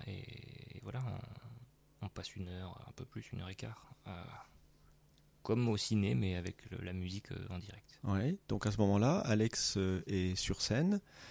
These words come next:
Speaker 2: et, euh, Alex est musicien, en même temps conteur.
Speaker 1: Mhm.
Speaker 2: Il y a un petit texte qui permet d'introduire les différents, euh,
Speaker 1: Ouais,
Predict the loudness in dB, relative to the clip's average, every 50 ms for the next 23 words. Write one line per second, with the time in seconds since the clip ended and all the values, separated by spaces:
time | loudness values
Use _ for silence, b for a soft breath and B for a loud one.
0 | B B B 0 4 6 6 6 6 6 4 4 4 4 4 4 4 4 4 2
1 | 4 4 4 2 2 2 4 4 6 6 8 8 8 6 6 4 2 2 4 4
2 | 6 6 6 4 4 2 -2 -4 -2 0 2 2 2 2 0 2 2 4 4 4
3 | 2 -2 -2 _ 4 4 6 6 6 6 6 6 4 2 0 -2 -6 -4 -2 0
4 | 2 2 2 2 2 2 2 2 2 2 2 0 -2 -2 -4 0 0 2 2 2
5 | 0 0 -2 -2 -2 -2 0 2 2 4 2 4 6 6 6 4 6 2 2 2
6 | 4 2 4 4 4 4 4 2 2 2 0 -2 -2 0 0 2 2 2 2 4
7 | 4 4 4 2 2 2 4 4 4 4 2